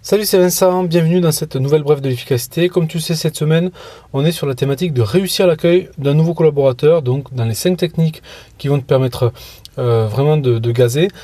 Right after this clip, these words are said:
avec tes, avec tes nouveaux, ou, euh, eh ben, on va attaquer avec la deuxième tout de suite,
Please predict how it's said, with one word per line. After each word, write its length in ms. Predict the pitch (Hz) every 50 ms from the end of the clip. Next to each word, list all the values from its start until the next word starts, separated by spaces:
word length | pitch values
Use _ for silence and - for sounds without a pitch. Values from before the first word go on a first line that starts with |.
| - - - -
avec 200 | 123 123 120 123
tes, 320 | - 131 127 123 120 120 127
avec 200 | 123 120 120 123
tes 120 | - 127
nouveaux, 320 | 123 127 123 127 156 190
ou, 180 | 185 160 131 123
euh, 220 | 117 113 113 117 131 - - - - -
eh 80 | 139
ben, 240 | 131 135 143 156 170
on 160 | 160 147 135
va 340 | 131 143 151 175 185 - - - -
attaquer 300 | 135 123 131 123 - 170
avec 160 | 151 127 -
la 80 | 117
deuxième 500 | 110 120 139 165 151 135 135 143 160 156
tout 140 | - - 147
de 60 | 123
suite, 320 | - - 135 147 156 -